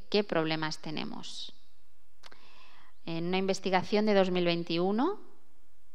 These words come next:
que habla de la situación de la violencia contra las mujeres en la adolescencia en España,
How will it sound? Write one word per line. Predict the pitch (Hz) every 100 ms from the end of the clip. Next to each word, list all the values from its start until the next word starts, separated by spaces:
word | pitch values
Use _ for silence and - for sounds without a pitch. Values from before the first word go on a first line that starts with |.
| - - - - -
que | 190
habla | 190 202
de | 196
la | 185
situación | 190 175 170 180
de | 180
la |
violencia | 175 170 170 185
contra | 175 175
las | 170 175
mujeres | 170 - 214 277 -
en | 190
la | 180
adolescencia | 175 165 - 185 190
en | 180
España, | 165 - 175 202 294